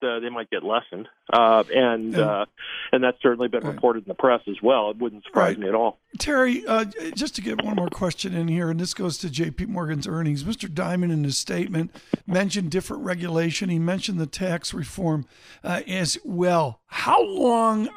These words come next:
Speaker 2: are the benefits of the tax bill that you personally brought forward? How long do those benefits last?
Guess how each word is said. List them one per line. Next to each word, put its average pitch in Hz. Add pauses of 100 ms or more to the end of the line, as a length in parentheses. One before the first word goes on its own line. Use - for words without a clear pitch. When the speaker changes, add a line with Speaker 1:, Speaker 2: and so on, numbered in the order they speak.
Speaker 2:
are 196
the 175
benefits 165 (300)
of 170
the 170
tax 208
bill 180
that 175
you 185
personally 185
brought 160
forward? 165 (340)
How 302
long 269
do 214
those 185
benefits 170
last? 160